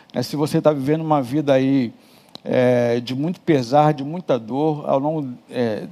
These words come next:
dessa tua trajetória de sofrimento, porque perdeu alguém que muito você amava, saiba, você pode escrever a tua história de maneira diferenciada, entendendo, valorizando e, e,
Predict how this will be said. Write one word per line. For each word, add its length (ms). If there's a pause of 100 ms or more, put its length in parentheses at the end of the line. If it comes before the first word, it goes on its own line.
(120)
dessa 280
tua 300
trajetória 720
de 80
sofrimento, 600
porque 300
perdeu 460
alguém 340
que 180
muito 340
você 300
amava, 540 (400)
saiba, 400
você 420
pode 440
escrever 360
a 60
tua 160
história 320
de 80
maneira 260
diferenciada, 840 (400)
entendendo, 840 (240)
valorizando 960 (120)
e, 140
e, 460